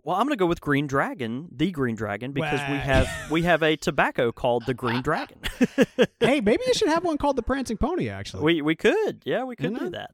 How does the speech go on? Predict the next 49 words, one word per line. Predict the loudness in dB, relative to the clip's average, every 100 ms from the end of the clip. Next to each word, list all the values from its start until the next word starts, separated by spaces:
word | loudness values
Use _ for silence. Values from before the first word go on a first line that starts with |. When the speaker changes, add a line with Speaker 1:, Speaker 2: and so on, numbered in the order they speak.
| -10
Speaker 1:
<laughs> | -6 -4
Speaker 2:
Yeah, | -2 -2 -4 -6 -10
yeah. | -8 -10 -10 -18 -20 -6
All | 0
right, | 0 0 -4
so | -4
the |
Prancing | 0 2 0 -2
Po-, | -2
uh, | -2 -4 -6 -10
yeah, | -12 -12 -14
so | -14 -6 0 2 4 4 2 -2 -8
the | -4
Green | 0 2
Dragon, | 2 0 -2
of |
course, | -4 -4
is | -6
actually | -8 -10 -10
in | -8 -6
Hobbiton, | -8 -10 -10 -10 -12 _ _ -14
whereas | -8 -6
the | -6
Prancing | -6 -6 -8 -8
Pony, | -4 2 4 4
as | 2
I | -2
recall, | -4 -2 0 0
is, | 0 -4 -6
uh, | -8 -10
is | -12 -12
right | -10 -8
outside | -8 -8 -8 -8 -6 -6
of | -6
Hobbiton. | -8 -8 -6 -6 -8 _ _ _ -12
And | -6 -4
as | -4 -2
more | 0 2 2
of | 0
a | -4
hobbit | -2 -4 -4 -6 -6
myself, | -6 -6 -4 -4 -4
I'm |
gonna | -6 -6
go |
with | -8
the | -8
Green | -10
Dragon. | -10 -14